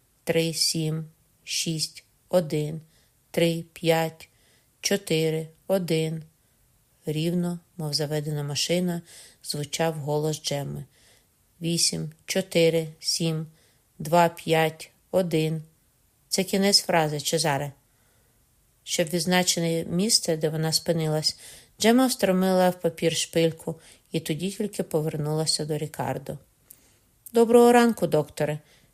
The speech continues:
Який у вас змучений вигляд? Чи не захворіли ви?» «Та ні, я здоровий, тільки стомився. Я провів жахливу ніч з Ріваресом». «З Ріваресом?»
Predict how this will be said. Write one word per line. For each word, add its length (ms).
Який 320
у 40
вас 180
змучений 520
вигляд? 400
Чи 180
не 100
захворіли 600
ви?» 220
«Та 140
ні, 440
я 160
здоровий, 640
тільки 340
стомився. 680
Я 180
провів 420
жахливу 540
ніч 300
з 120
Ріваресом». 680
«З 140
Ріваресом?» 760